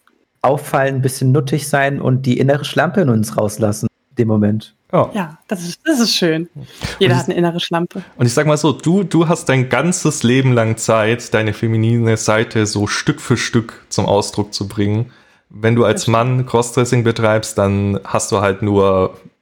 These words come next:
Speaker 2: vielleicht einen Bruchteil davon, ein paar Tage, je nachdem, wie intensiv du es betreibst. Und dann muss halt jede Sekunde zählen. Da
Speaker 3: Stimmt.
Speaker 2: gibst du dich nicht damit zufrieden, dass es nur so ein bisschen feminin ist.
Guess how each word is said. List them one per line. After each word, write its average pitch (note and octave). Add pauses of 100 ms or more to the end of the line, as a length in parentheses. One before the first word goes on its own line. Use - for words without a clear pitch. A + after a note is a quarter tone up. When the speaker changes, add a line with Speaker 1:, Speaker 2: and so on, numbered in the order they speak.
(280)
Speaker 2:
vielleicht F#2+
einen G2
Bruchteil C#3
davon, F#2+
ein F2+
paar G2+
Tage, G#2+
je F#2
nachdem, G2
wie G2+ (260)
intensiv A2
du G#2
es F#2
betreibst. F#2 (300)
Und -
dann F2+
muss A2+
halt A2+
jede A2+
Sekunde G#2+
zählen. F#2+ (1700)
Da F#2
Speaker 3:
Stimmt. A2+
Speaker 2:
gibst A#2+
du A#2+
dich G#2+
nicht A2+
damit A2
zufrieden, A#2+
dass F2+
es - (300)
nur A#2
so G#2+
ein G#2
bisschen G2
feminin F2+
ist. -